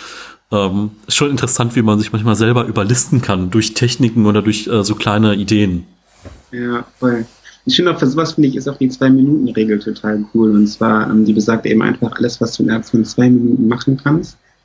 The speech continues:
Speaker 2: mach das sofort. Und das finde ich, ist ein, ein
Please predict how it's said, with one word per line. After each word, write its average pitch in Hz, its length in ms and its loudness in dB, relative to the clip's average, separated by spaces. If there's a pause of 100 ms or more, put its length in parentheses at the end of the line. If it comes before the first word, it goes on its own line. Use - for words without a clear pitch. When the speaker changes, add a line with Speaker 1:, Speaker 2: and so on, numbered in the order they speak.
(220)
Speaker 2:
mach 117 200 0
das - 180 -2
sofort. 113 460 -4 (800)
Und 120 60 2
das 117 120 -4
finde 127 200 2
ich, - 80 -2
ist - 160 -6
ein, 127 220 2
ein - 480 -10